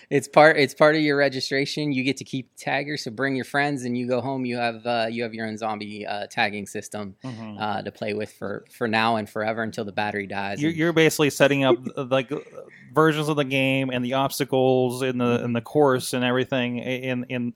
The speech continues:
Speaker 2: in, and getting people through certain, um, uh, communities. It's
Speaker 1: Yes.
Speaker 2: kinda like,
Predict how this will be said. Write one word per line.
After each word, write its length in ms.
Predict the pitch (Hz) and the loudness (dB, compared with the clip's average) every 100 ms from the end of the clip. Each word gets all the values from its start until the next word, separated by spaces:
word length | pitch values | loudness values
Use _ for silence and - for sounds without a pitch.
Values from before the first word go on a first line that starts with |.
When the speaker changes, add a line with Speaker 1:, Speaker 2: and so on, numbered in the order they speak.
| - | -4
Speaker 2:
in, 180 | 120 | -4
and 380 | 120 143 147 139 - _ _ _ _ 135 | 0 2 2 0 -6 _ _ _ _ -4
getting 240 | 135 131 | 0 0
people 300 | 127 127 117 | -2 -2 -2
through 320 | - 127 120 | 0 0 -2
certain, 520 | 113 123 113 117 113 - | 0 -2 -2 -4 -6 -4
um, 500 | 117 110 107 107 104 _ _ | -2 -2 -2 -6 -10 _ _
uh, 380 | 107 107 104 104 | -8 -6 -4 -6
communities. 540 | 107 123 120 - - - - - | -6 -4 -4 -6 -14 -20 -20 -6
It's 80 | 147 | 0
Speaker 1:
Yes. 80 | 113 | 0
Speaker 2:
kinda 160 | 208 | 2
like, 180 | 208 175 | 0 2